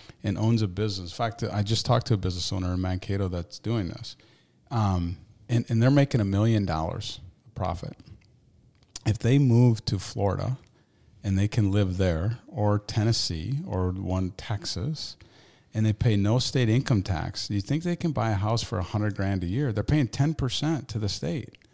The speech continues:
Like, somebody has to figure out that, that we're just paying way too much for what we're getting here. Like, how can F-, how can Florida do that and we can't? Like, how do they have it figured out? Like, why is people going there? And it,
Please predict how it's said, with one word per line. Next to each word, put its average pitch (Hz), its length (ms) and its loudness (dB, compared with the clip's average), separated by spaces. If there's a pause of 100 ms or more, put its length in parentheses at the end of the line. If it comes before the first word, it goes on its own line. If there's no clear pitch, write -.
(440)
Like, 120 120 -2
somebody 156 500 0
has 123 300 2
to 117 100 -4
figure 110 400 -2
out 113 480 0 (500)
that, 104 420 -2
that 104 200 -2
we're 98 120 0
just 110 300 -2
paying 104 460 -2
way 135 300 0
too 110 280 -2
much 101 600 -4
for 95 600 0
what 107 240 -2
we're 107 160 -2
getting 98 400 0
here. - 260 -4
Like, 101 280 0 (340)
how 147 220 0
can 175 200 -2
F-, - 280 -6
how 156 160 -2
can 190 180 -2
Florida 123 400 4
do 123 220 2
that 90 240 0
and 90 120 -2
we 98 140 0
can't? 123 420 -4
Like, 87 140 -6
how 120 160 0
do 147 60 2
they 117 180 2
have 113 220 4
it 95 120 -2
figured 95 320 -4
out? 98 180 -2
Like, 90 200 -4
why 101 200 0
is 113 100 -4
people 104 320 -4
going 101 340 -2
there? 85 160 -4
And 87 120 -2
it, 90 140 -4